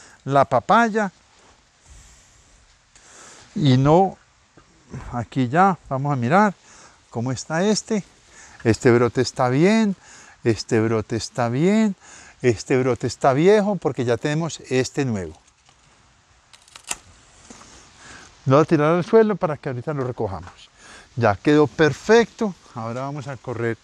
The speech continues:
el agua para acá. Mira qué belleza de floración de esta Anguloa cliftoni. Mira qué espectáculo. Aquí está muy bien florecida.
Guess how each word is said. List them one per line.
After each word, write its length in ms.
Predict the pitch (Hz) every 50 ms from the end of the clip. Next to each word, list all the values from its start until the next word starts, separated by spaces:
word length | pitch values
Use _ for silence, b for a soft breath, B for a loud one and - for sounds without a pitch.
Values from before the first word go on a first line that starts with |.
| b b b b b b b b b _ _ _ _ -
el 220 | 139 131 135 139
agua 300 | 135 127 117 107 151 151
para 220 | - - 175 170
acá. 360 | 170 - - 185 160 165 180 - - - - B B B B B B B _ _ _ _ _ b b b b b b b b b b _ _ _ _ _ _ _ _ _ _ _ _ -
Mira 180 | 120 117 120
qué 220 | 113 - - 156 151
belleza 760 | 156 160 156 131 131 160 175 170 160 147 - 185 170 156 b b b b b b b _
de 160 | 131 131 123
floración 880 | - - - 156 165 175 185 180 - - - 180 165 151 165 185 190 180 b b b b b b b b b
de 280 | - 139 139 135 131 127
esta 200 | 120 - - 180
Anguloa 560 | 180 180 165 156 170 175 175 165 160 165 156 B B B B _ _
cliftoni. 760 | - 160 160 156 - - - _ 202 180 151 143 160 180 151 - _
Mira 180 | 127 123 131 135
qué 140 | - - 160
espectáculo. 920 | 143 - - _ - 185 - _ _ - 170 139 123 107 202 196 202 190 - b b b b b b b b b _ _ _ _ _ _ _ _ _ _ _ - 98
Aquí 180 | - - -
está 240 | 110 - - - 135
muy 380 | 139 143 143 156 165 165 165 143
bien 360 | 123 139 123 120 135 156 143 - _ _ _ _ _ _ _ B B B B B B B B -
florecida. 600 | - 180 185 180 185 - - 165 143 147 165 175